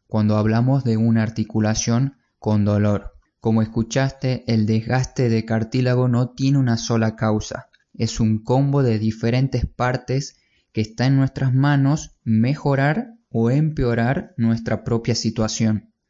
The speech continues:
Según el estudio en el que me baso para hablarte hoy de este tema, nombra que hay diferentes comportamientos que están a nuestro alcance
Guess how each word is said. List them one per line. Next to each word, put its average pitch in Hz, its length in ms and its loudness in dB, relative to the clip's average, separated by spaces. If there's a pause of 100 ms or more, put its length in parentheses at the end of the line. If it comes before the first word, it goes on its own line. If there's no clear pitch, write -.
(140)
Según 123 380 0
el 135 100 2
estudio 135 400 0
en 117 60 4
el 107 120 2
que 110 80 -2
me 107 140 2
baso 113 300 -2
para 107 180 0
hablarte 113 400 0
hoy 110 180 2
de 107 80 0
este 110 220 -2
tema, 127 540 0 (180)
nombra 131 320 0
que 139 80 -2
hay 135 60 2
diferentes 123 500 0
comportamientos 113 1080 0
que 113 120 -8
están 113 220 0
a 113 60 2
nuestro 110 320 0
alcance 127 640 -2